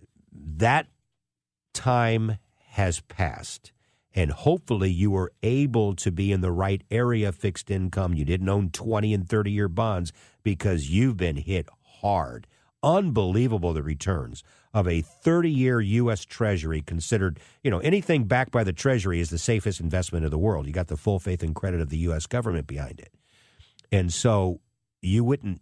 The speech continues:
expect to lose a lot of money, but that's what happens when interest rates basically go from zero to sixty in four seconds.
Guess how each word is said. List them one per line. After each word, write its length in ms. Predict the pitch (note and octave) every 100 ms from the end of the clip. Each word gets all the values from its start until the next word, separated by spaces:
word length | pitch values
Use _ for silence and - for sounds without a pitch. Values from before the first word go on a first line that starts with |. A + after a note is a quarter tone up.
| -
expect 600 | F#2 - - C#3+ G#2 -
to 100 | G#2
lose 300 | F#2+ G#2+ G2
a 60 |
lot 220 | F#2 F#2+ F#2
of 80 |
money, 300 | F#2 D3+ F#2
but 200 | E2 E2+
that's 240 | - F2+ -
what 120 | G2
happens 420 | G2+ C3 F#2+ F2
when 120 | E2 D#2+
interest 480 | A2+ - G2 -
rates 220 | F2+ D#2+ -
basically 480 | G2 G2+ G2+ F2+
go 140 | F2 F#2
from 200 | - E2
zero 320 | C#2+ G2+ F#2
to 80 | D2+
sixty 400 | - B2 - E2+
in 120 | D2+
four 220 | F#2+ E2+
seconds. 520 | - G#2+ F2+ - -